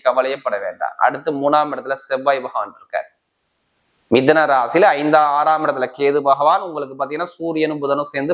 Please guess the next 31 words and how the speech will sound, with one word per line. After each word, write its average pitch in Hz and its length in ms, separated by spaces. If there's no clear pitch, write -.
பத்தாம் 151 420
இடத்துல 123 240
சஞ்சாரம் 139 460
செய்யறாங்க. 131 300
மகர 135 200
ராசியில 127 320
பதினோராம் 147 440
இடத்துல 131 200
சனி 143 280
பகவான் 131 320
சஞ்சாரம் 117 340
செய்யறாரு. 104 300
அவரும் 170 280
வக்ர 160 260
நிவர்த்தி, 160 400
இவரும் 185 240
வக்ர 160 220
நிவர்த்தி, 143 300
குருவும் 170 340
சனியும் 165 280
வக்ர 156 260
நிவர்த்தியாகி 165 420
பலமா 151 280
இருக்காங்க. 139 300
அதே 147 260
மாதிரி 160 160
பாருங்க, 143 200
பன்னிரெண்டாம் 151 380
பாவத்துல 139 280
சுக்கிரன் 151 440
ராகு 131 220